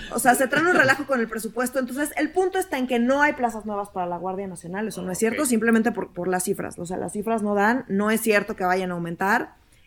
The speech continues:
Speaker 1: Eh, no es cierto que la Secretaría de Seguridad y Protección Ciudadana tenga las plazas de la Guardia Nacional. Esas no existen.
Speaker 2: Órale.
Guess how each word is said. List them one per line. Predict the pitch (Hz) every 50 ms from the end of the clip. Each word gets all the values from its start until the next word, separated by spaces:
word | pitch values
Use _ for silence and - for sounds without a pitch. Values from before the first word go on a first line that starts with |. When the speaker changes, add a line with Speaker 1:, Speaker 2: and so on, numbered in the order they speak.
| _ -
Speaker 1:
Eh, | 175 180 180 180
no | 190 202 226 247 247 254
es | 262 247
cierto | - 262 226 226 226 226 247 240 240
que | 226 208 214 226 233
la | 226 208 190 190 185 185 196
Secretaría | 190 - 190 - 185 180 - 185 185 190 196 202 202 208 208 202
de | 196 185 190 196
Seguridad | 190 - 196 185 185 185 185
y | 202
Protección | 196 185 180 - 175 - - 190 185
Ciudadana | 175 - 214 196 180 175 180 180 185 190 185 180
tenga | - 190 190 190 196 190
las | 180 170 -
plazas | - 185 185 180 180 190 180 185 185 175 165
de | 185 185 185
la | 180 170
Guardia | 165 180 180 170 185
Nacional. | 175 170 160 - 165 180 202 226 269 262
Esas | 214 - 180 165
no | 185 180 180
existen. | 170 - - - 247 240 - - 277 294 339 403 -
Speaker 2:
Órale. | - - 349 - -